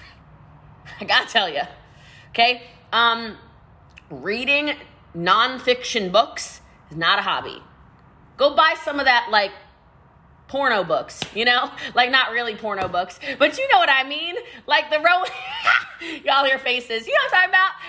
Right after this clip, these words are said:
I, I better know about your romance novels. Adele's like, "Hee hee, I got a whole stack." Look at her face. I'm just kidding. <laughs> Christian just little, did a little head dance. I saw that. Okay.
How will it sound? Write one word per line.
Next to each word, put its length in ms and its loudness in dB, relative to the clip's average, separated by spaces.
I, 160 2
I 200 2
better 240 0
know 140 0
about 240 0
your 120 -2
romance 500 -2
novels. 580 -4
Adele's 400 -4
like, 220 -2
"Hee 240 -8
hee, 140 -10
I 80 -2
got 180 -2
a 40 -4
whole 120 -4
stack." 380 -2
Look 160 -14
at 60 -8
her 100 -12
face. 340 -14
I'm 160 0
just 160 -4
kidding. 340 -2
<laughs> 380 -14
Christian 380 -8
just 160 -12
little, 180 -6
did 180 -10
a 40 -8
little 140 -8
head 280 -2
dance. 320 -8
I 60 -2
saw 260 -6
that. 360 -2
Okay. 240 -2